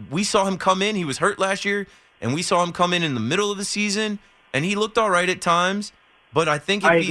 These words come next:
Speaker 2: agree.
Speaker 1: if he's got a good, you know, if he knows he's a fifth starter and he goes into the season and, he, and he's got a good start to the season, it could carry him through the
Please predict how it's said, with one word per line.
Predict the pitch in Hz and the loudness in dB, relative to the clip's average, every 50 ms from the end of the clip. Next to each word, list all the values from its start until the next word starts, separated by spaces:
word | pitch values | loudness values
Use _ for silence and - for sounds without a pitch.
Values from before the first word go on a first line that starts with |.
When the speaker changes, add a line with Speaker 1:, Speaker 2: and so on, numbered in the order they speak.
| 160 151 | 0 0
Speaker 2:
agree. | 143 - | -2 -4
Speaker 1:
if | - 143 143 | -6 -6 -6
he's | 175 170 151 | -6 -6 -4
got | 139 185 180 165 | -2 0 0 0
a | 160 | -2
good, | 131 104 92 - 151 175 185 185 185 175 - | -4 -6 -6 -4 -2 0 0 -2 -2 -4 -4
you | 135 131 123 | -4 -2 0
know, | 110 104 | 0 -2
if | 104 - | -2 0
he | 180 214 | 0 0
knows | 214 208 202 165 | 0 0 0 -2
he's | 180 180 156 | -2 -4 -4
a | 151 | -4
fifth | - - 160 151 | -4 -2 -2 -2
starter | - - 147 135 127 123 120 120 117 - _ _ _ _ _ - | -2 0 0 0 2 2 0 0 -2 -4 _ _ _ _ _ -4
and | 110 113 | -2 -2
he | 117 107 | 0 0
goes | 110 139 151 147 135 | 0 0 0 0 -2
into | 143 131 143 139 | -4 -4 -4 -4
the | 127 | -4
season | 117 - 135 131 123 117 120 110 | -2 -2 -2 -2 -2 -2 -2 -2
and, | 107 104 | -2 -2
he, | 107 113 - | -4 -4 -4
and | 104 107 | -4 -4
he's | 110 104 | -4 -2
got | 104 127 123 | 0 0 0
a | 110 | 0
good | 90 107 139 120 | 0 0 -2 -2
start | - - 131 120 117 | 0 0 0 0 0
to | - 110 | -2 -4
the | 104 | -6
season, | - - 110 95 101 104 | -6 -6 -6 -4 -4 -4
it | 110 107 | -6 -4
could | - - 147 120 | -2 -2 -2 0
carry | - 139 127 127 120 113 | 0 2 2 4 2 2
him | 104 101 | 0 -2
through | - 135 123 113 | -2 -4 -2 0
the | 107 107 101 98 | 0 0 0 -2